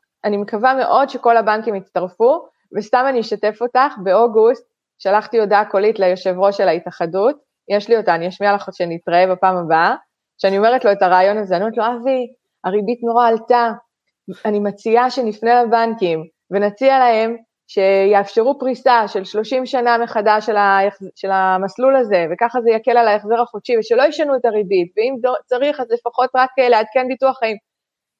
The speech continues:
ואבי, בתקופה מאוד מטורפת בחיים שלו, אפילו לא הגיב לי לזה,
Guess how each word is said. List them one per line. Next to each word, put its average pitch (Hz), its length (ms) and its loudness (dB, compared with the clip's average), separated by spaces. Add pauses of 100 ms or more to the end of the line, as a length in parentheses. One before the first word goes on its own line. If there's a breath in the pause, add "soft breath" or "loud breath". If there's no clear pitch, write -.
(340)
ואבי, 233 840 2
בתקופה 220 480 0
מאוד 226 300 0
מטורפת 220 500 -4
בחיים 240 280 -2
שלו, 247 140 -4
אפילו 277 280 -2
לא 285 60 4
הגיב 220 340 0
לי 214 100 2
לזה, 202 300 0